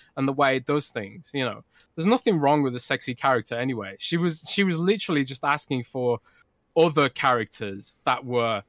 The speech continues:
potentially less sexy, you know, and they, they laughed it off. And it sort of, it sort of gives you an insight into the sort of mindset that might have been going on at Blizzard headquarters at the time. And, um,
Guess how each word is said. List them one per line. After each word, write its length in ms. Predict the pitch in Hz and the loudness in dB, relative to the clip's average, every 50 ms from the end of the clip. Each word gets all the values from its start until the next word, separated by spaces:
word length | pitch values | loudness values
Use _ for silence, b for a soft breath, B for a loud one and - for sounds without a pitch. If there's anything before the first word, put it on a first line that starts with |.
| _ _ - | _ _ -14
potentially 680 | 135 127 - - - 147 147 - - - 127 120 120 | -12 -12 -8 -2 0 0 0 0 -4 -6 -4 -4 -4
less 220 | 120 117 117 113 - | -4 -4 -4 -6 -6
sexy, 560 | - - 123 110 - - - 104 98 107 - _ - | -8 -10 -10 -10 -10 -14 -16 -16 -16 -18 -18 _ -10
you 120 | 123 107 | -8 -8
know, 140 | 104 104 120 _ _ _ _ _ _ _ _ _ _ _ _ - | -8 -10 -16 _ _ _ _ _ _ _ _ _ _ _ _ -2
and 400 | 151 131 127 127 123 120 117 - - - | 0 2 2 2 0 -2 -4 -6 -10 -2
they, 220 | - 143 147 143 143 | 0 2 2 2 2
they 160 | 135 151 147 | 2 2 2
laughed 340 | 143 139 139 143 - - - | 4 4 4 2 2 0 -2
it 120 | 147 127 | 0 2
off. 340 | 123 120 117 117 - - - | 2 2 2 0 -2 -4 -8
And 300 | 127 117 117 117 123 - _ - | -6 -6 -4 -6 -8 -10 _ -18
it 260 | 147 147 147 156 - | -18 -14 -14 -12 -8
sort 220 | - 208 208 208 | -2 0 2 2
of, 60 | 208 - | 2 0
it 100 | 175 - | -4 -6
sort 200 | - 240 254 269 | -2 -2 0 0
of 100 | 254 196 | 0 0
gives 200 | 196 196 170 156 | 0 0 0 0
you 100 | 165 151 | 0 0
an 80 | 143 | 2
insight 440 | 143 143 151 - - 147 127 120 113 | 2 0 0 0 0 0 0 0 -2
into 160 | 120 120 127 | -6 -8 -8
the 60 | 131 120 | -10 -10
sort 240 | - 147 139 131 | -8 -6 -6 -4
of 40 | 123 | -2
mindset 520 | 123 123 123 127 131 123 - 123 117 - - | -2 -2 -2 -2 -2 -4 -6 -8 -8 -4 -4
that 100 | 123 120 | -4 -2
might 220 | 123 123 127 123 | 0 -2 -2 -2
have 80 | 120 123 | -2 -4
been 120 | 123 120 | -6 -6
going 280 | 117 127 120 117 117 120 | -4 -2 -2 -2 -2 -2
on 120 | 120 123 | -4 -4
at 120 | 120 123 | -6 -8
Blizzard 280 | 123 117 113 110 110 107 | -8 -8 -8 -8 -10 -8
headquarters 560 | 113 113 117 - - 113 107 110 113 113 117 | -8 -10 -10 -8 -10 -12 -10 -12 -14 -16 -16
at 120 | 117 113 113 | -16 -16 -18
the 60 | 117 | -20
time. 340 | _ - 110 117 117 117 - _ b b b b b _ _ _ _ - | _ -14 -14 -14 -14 -16 -20 _ b b b b b _ _ _ _ -2
And, 240 | 143 135 135 135 139 | 0 0 2 4 4
um, 380 | 135 135 131 127 123 127 135 | 4 4 4 2 0 -4 -6